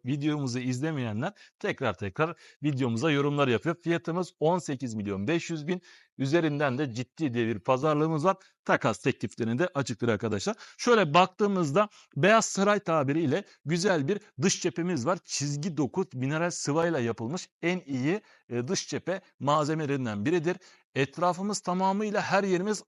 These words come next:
apliklerle dolu ve birazdan zaman ayarlı olduğu için de, e, dokuz, dokuz buçuğa doğru da böyle komple dış ışıklarımız yanacak. Tekrar da dışarıya çıkacağız ve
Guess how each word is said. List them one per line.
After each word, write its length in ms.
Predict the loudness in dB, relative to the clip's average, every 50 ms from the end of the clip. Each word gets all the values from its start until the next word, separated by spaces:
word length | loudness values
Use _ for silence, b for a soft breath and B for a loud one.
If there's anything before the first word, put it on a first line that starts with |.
| _ -2
apliklerle 720 | -2 -2 -2 -6 -8 -8 -6 -2 0 0 2 2 0 -2
dolu 280 | -2 0 0 0 0 b b b b b b 0
ve 220 | 0 0 2 2
birazdan 560 | 2 2 2 2 2 0 0 -2 -2 -2 -6 _ _ _ _ _ _ _ _ _ _ _ _ -10 -8
zaman 320 | -2 0 2 2 2 2
ayarlı 320 | 2 2 2 2 2 2 0
olduğu 320 | 2 2 0 2 2 0
için 280 | -2 -2 -2 -2 0 0
de, 140 | 0 -2 -4 B B B B B
e, 200 | -4 -4 -2 0
dokuz, 300 | 0 0 0 -2 -2 -2
dokuz 340 | -2 -2 -2 -2 -4 -4 -4
buçuğa 360 | -4 -4 -4 -2 0 0 0
doğru 240 | 0 0 0 0 -2
da 140 | -2 -4 -6 b b b -2
böyle 160 | 0 0 0
komple 580 | 0 0 0 0 0 -2 -2 -4 -4 -2 -2
dış 220 | -2 -2 -2 -2 -2
ışıklarımız 640 | -4 -4 -4 -4 -4 -6 -4 -4 -2 -4 -4 -4 -2
yanacak. 400 | -2 -2 -2 -2 -2 -4 -4 -4
Tekrar 380 | -4 -6 -4 -2 -4 -2 -2 -2
da 100 | -4 -4
dışarıya 380 | -4 -4 -4 -2 -2 -2 -2
çıkacağız 500 | -4 -6 -6 -4 -2 0 0 -2 -2 -6 B B B B B -2
ve 180 | -2 -2 -2